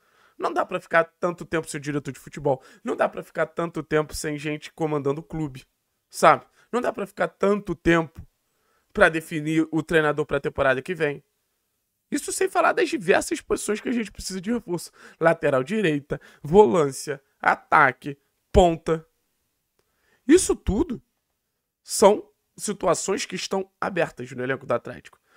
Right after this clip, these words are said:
Não são situações que, ah, o Atlético... Cara, situações abertas. Então, o que eu tento trazer aqui pra vocês é mais ou menos isso. O clube, ele precisa entrar em ordem.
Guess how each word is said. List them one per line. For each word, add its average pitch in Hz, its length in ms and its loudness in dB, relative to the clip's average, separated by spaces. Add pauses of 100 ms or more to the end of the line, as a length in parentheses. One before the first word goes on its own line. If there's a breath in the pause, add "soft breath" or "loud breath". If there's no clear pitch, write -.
(220 soft breath)
Não 170 100 4
são 233 160 4
situações 185 520 2
que, - 160 -4
ah, 202 200 4
o 180 120 2
Atlético... 170 500 0 (400)
Cara, - 220 -2
situações - 640 -8 (260)
abertas. 143 540 2 (680)
Então, 156 280 4
o 165 40 -6
que 196 120 0
eu 214 100 4
tento 190 240 0
trazer 139 340 -2
aqui 131 160 -4
pra 131 160 -4
vocês 123 460 -4 (240)
é - 100 2
mais 156 280 0
ou 180 80 -4
menos 165 320 -4
isso. - 280 -14 (840)
O 147 100 -8
clube, 180 340 -2
ele 196 120 4
precisa 214 440 -6
entrar 196 280 -4
em 165 40 0
ordem. 143 380 -6